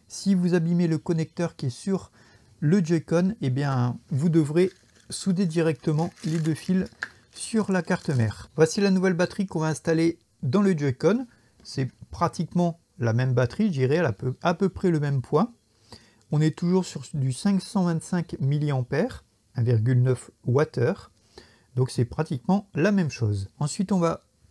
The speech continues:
mettre la nouvelle batterie en place. Pour cela, on va mettre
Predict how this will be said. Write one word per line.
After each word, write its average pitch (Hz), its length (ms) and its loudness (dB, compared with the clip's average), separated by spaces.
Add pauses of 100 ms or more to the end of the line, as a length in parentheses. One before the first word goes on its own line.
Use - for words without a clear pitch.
(240)
mettre 180 480 -2
la 175 160 0
nouvelle 185 240 4
batterie 156 300 -2
en 156 100 -2
place. 262 260 -2
Pour - 200 -8
cela, 196 380 0 (360)
on 170 80 -4
va 170 140 0
mettre - 440 -2